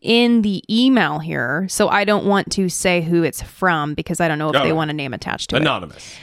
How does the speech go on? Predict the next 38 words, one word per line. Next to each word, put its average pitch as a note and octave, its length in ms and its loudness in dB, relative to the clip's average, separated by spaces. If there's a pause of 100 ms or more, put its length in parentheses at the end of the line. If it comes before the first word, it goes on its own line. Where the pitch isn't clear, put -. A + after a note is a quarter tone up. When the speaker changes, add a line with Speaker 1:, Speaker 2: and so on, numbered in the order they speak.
(200)
Speaker 1:
But C4 300 0
what C4 260 0
a G#4+ 60 0
really G4+ 240 4
powerful A3 1080 0
point - 460 -2
this C#3+ 200 -8
is. - 380 -10
Speaker 2:
Yeah, D#3+ 100 2
I F3+ 120 2
started B3+ 480 0
to D4+ 60 -4
disagree, D#3+ 880 -2 (920)
and E3+ 140 2
then A3 120 0
they G#3 140 2
cleared B3 280 2
it D3+ 120 -2
right D#3+ 260 2
up A#2 180 -2
at G2 80 -8
the G#2 200 -2
end. - 240 -16 (500)
Speaker 1:
Right, A#3+ 580 -2
that A3+ 400 0 (360)
they B3+ 720 0 (120)
just - 360 0
kind A#3+ 220 2
of F#3 200 -4
disconnected A#3 760 0
from F#3 140 0
the F3+ 60 2
topic. F3+ 340 -2
They're G#3 120 2
not A3+ 240 2
interested B3 500 0
in D3+ 140 -6
it. - 160 -10